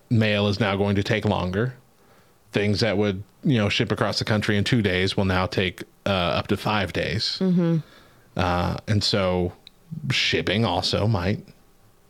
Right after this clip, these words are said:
Speaker 1: take a little bit longer, at least if they're going to the post office. So, I mean, I can see where those seeds of worry are planted for people that are that concerned about getting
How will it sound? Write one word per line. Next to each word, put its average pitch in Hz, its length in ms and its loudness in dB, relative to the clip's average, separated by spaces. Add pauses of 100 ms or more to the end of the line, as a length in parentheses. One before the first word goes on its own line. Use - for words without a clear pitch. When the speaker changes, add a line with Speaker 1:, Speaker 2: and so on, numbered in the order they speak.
Speaker 1:
take - 180 0
a 214 60 2
little 110 180 2
bit 117 120 2
longer, 101 340 2
at 117 60 0
least 95 180 0
if 90 60 -2
they're 87 100 0
going 92 200 0
to 98 80 -4
the 90 100 -2
post 104 260 0
office. 92 360 -2 (760)
So, 120 560 0 (320)
I 143 80 0
mean, 143 180 2
I 135 140 2
can 156 160 0
see 214 280 0
where 160 320 4
those 123 280 2
seeds 135 480 2
of 104 280 0
worry 107 560 2
are 92 220 0
planted - 720 -2 (800)
for 90 720 0 (460)
people 107 200 2
that 92 120 2
are 90 120 0
that 92 180 0
concerned 87 420 -2
about 87 280 -2 (100)
getting 85 460 -2